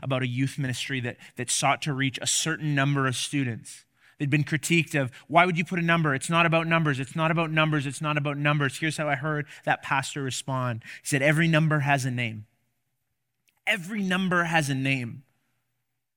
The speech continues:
We don't care about a hundred kids in our youth ministry. We care about each one of those students' names. Why? Because every name has a story. And it's only when we understand someone's so-, story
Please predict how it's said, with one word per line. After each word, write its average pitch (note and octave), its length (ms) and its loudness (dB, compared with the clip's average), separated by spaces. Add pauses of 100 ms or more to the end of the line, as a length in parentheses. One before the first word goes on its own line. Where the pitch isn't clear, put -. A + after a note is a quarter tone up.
(200)
We G3+ 120 -2
don't A#3 180 -4
care A3+ 260 2
about F#3 280 2 (180)
a D#3 60 -2
hundred F#3+ 480 0
kids F#3+ 340 2
in E3 160 -2
our D#3+ 80 2
youth E3 240 0
ministry. D3+ 460 -2 (160)
We E3 80 2
care F3+ 280 4
about D3+ 300 2
each F3+ 340 -2
one D3+ 400 2
of B2 200 -4
those C#3 420 0 (140)
students' C#3 760 -2 (240)
names. B2+ 480 -2
Why? C#3 480 4 (160)
Because B2 300 -6
every C3 260 0
name A#2 260 0
has A2+ 200 -4
a G#2 60 -12
story. - 720 -8 (1300)
And C#3+ 120 -8
it's - 160 -10
only F3 260 0
when F#3+ 160 0
we E3+ 140 0
understand D3+ 560 2
someone's C3 320 0
so-, - 380 -2
story E3 680 -2